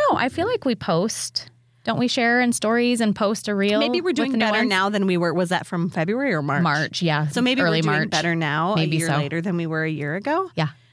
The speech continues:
Speaker 2: Hopefully, if you, okay, let's, if you are listening, we have an Instagram.
Speaker 1: <laughs> Right.
Speaker 2: And then maybe we should go on Instagram and say, "If you could see us, we have a podcast."
Speaker 1: Right, right, right.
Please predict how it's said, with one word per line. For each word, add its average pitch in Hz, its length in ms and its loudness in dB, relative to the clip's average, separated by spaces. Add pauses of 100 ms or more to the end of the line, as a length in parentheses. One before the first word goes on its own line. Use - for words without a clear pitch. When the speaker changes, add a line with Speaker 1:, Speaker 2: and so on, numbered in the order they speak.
Speaker 2:
Hopefully, 233 640 -2
if 233 200 -4
you, 262 180 2
okay, 233 260 0
let's, 190 320 -4 (280)
if 247 180 -2
you 330 220 4
are 403 140 2
listening, 302 600 0
we 254 160 0
have 320 220 2
an 349 60 0
Instagram. 214 680 -2
Speaker 1:
<laughs> 226 120 2
Right. - 420 -4
Speaker 2:
And 240 100 0
then 247 160 2
maybe 247 240 0
we 285 80 0
should - 160 0
go 311 100 2
on 262 60 0
Instagram 202 480 -4
and 214 100 -2
say, 208 140 0
"If 214 120 -2
you 277 120 2
could 330 200 -4
see 392 200 0
us, 294 220 0
we 294 140 2
have 311 120 0
a 302 80 -4
podcast." 240 540 -2
Speaker 1:
Right, 160 340 2
right, 160 180 0
right. 156 280 0